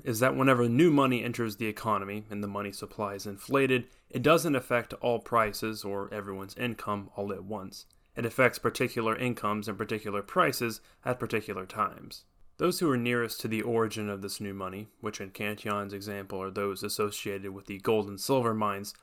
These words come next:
are the first to have their incomes increased. As Cantillon points out, they can now purchase more goods than they could beforehand. In turn,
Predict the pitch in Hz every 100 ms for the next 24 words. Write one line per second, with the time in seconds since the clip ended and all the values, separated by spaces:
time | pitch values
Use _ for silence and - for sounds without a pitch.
0 | - 127 123 - 160 160 127 117 110 104
1 | 113 107 104 95 98 - 127 98 - -
2 | _ _ _ - 117 - 127 127 117 110
3 | 104 110 101 - 101 107 - _ 120 110
4 | 113 113 107 107 101 104 110 104 98 104
5 | 98 98 104 98 92 95 101 101 127 117
6 | 101 - - _ _ _ _ 143 147 -
7 | 117 104 101 120